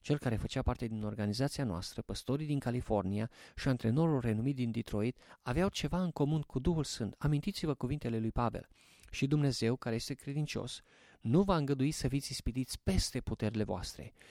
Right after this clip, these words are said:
ci împreună cu ispita a pregătit și mijlocul să ieșiți din ea ca să o puteți răbda.” Antrenorii aceia știau la ce puteam face față și la ce nu. Au știut că nu era bine să-mi pună greutăți de o sută optzeci de kilograme pe bară,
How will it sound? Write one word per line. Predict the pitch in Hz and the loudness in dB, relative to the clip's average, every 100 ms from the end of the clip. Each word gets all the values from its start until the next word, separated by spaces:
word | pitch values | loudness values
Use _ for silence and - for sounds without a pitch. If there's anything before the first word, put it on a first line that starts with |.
| - - | -20 -10
ci | - | 0
împreună | 151 - 113 165 | 2 4 2 2
cu | 185 147 | 2 0
ispita | 123 - 127 147 | 0 -2 0 0
a | |
pregătit | 143 117 107 107 151 | 0 -2 -2 -2 -2
și | - - | -2 0
mijlocul | 185 185 175 170 160 | 0 0 -2 -2 -2
să | 135 | -2
ieșiți | 120 113 165 160 | -4 -2 -2 -2
din | 170 | 0
ea | 139 104 127 - - | 0 -2 -4 -12 -10
ca | 156 | -6
să | - | -4
o | |
puteți | 135 - 127 - | -4 -2 -2 -2
răbda.” | 113 107 107 - _ _ _ - | -2 0 0 -2 _ _ _ -4
Antrenorii | - 151 147 156 196 160 | 4 4 4 4 2 2
aceia | 127 - 156 | 0 0 -2
știau | - - 120 151 180 | -2 -4 0 2 2
la | 165 117 | 0 -4
ce | 120 - 170 | -4 -4 -2
puteam | 127 123 139 | -2 -4 -4
face | 147 117 123 127 | -4 -6 -6 -8
față | - 101 - 143 - - - | -6 -6 -4 -6 -6 -14 -12
și | - | -4
la | 117 113 | -2 -2
ce | - | 0
nu. | 104 107 - _ _ - - - | 2 2 0 _ _ -20 -20 -2
Au | - 131 | 4 4
știut | - 123 180 - | 4 4 4 4
că | 131 | 0
nu | 131 | 0
era | 170 151 | 0 0
bine | 120 135 | 0 -2
să-mi | 139 113 | -2 -2
pună | 143 143 | 0 0
greutăți | 117 110 143 139 | 0 -2 0 0
de | |
o | 120 | -2
sută | 110 143 | -2 -2
optzeci | 120 120 117 | 0 0 0
de | 104 | -2
kilograme | 107 107 104 110 107 | -4 -2 0 0 2
pe | - | 2
bară, | 104 170 180 | 2 2 0